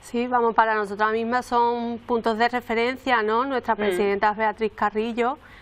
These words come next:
Speaker 1: ahora mismo es diputada del Congreso, o Sara Jiménez también, que también ostenta un cargo de diputada.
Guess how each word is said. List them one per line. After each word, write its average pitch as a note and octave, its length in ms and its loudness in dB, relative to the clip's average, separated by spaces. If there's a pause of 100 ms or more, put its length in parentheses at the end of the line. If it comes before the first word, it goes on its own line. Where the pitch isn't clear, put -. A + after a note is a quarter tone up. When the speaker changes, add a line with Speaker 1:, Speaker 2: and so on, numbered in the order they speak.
(120)
Speaker 1:
ahora G#3+ 180 0
mismo G#3 400 2
es G#3+ 280 0
diputada G#3 440 -2
del G#3+ 80 -6
Congreso, A3 680 -2 (400)
o A#3 120 -2
Sara G#3 260 0
Jiménez G3+ 380 0
también, G3 280 0
que G#3 80 -2
también G3+ 280 0
ostenta G3+ 440 0
un G#3 140 -2
cargo G#3 220 0
de G#3 80 0
diputada. G#3+ 540 0